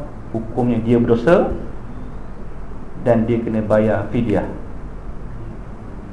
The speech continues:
Mana dia buat tu selepas habis Ramadan tahun ni lah. Ya. Iaitu memberi makan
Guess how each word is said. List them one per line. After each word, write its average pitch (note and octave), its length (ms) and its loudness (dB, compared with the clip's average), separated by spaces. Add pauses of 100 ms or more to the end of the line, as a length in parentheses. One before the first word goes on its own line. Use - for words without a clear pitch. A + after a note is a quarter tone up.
(1300)
Mana G2 240 -2
dia A2 160 4
buat A2+ 240 6
tu C#3 160 2
selepas G#2+ 320 2
habis G#2+ 240 2
Ramadan G#2+ 420 2
tahun G#2+ 220 0
ni G2+ 80 0
lah. C#3 160 0 (880)
Ya. - 140 -4 (1400)
Iaitu D3 500 10
memberi D#3 400 10
makan E3 800 8